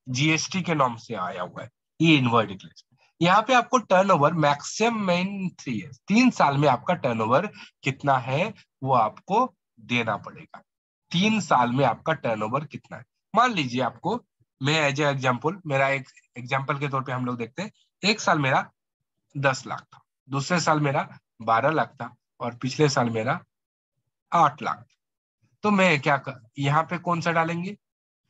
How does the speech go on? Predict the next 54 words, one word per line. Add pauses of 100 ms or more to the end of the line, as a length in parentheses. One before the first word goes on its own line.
(140)
तो
तीन
साल
का
जो
मैक्सिमम
turnover
है, (420)
ये
यहाँ
पे
input
करें, (260)
ना
कि
तीनों
का
average
निकालेंगे। (340)
जो
मेरा
मैक्सिमम
turnover
है,
वो
यहाँ
पे
डालेंगे। (100)
तीन
साल
का
latest,
पिछला
जो
तीन
साल
है, (340)
तीन
साल
में
जो
भी
आपका
latest,
जो
सबसे
मैक्सिमम
turn
है,
turnover
है,
वो
आप
डालें।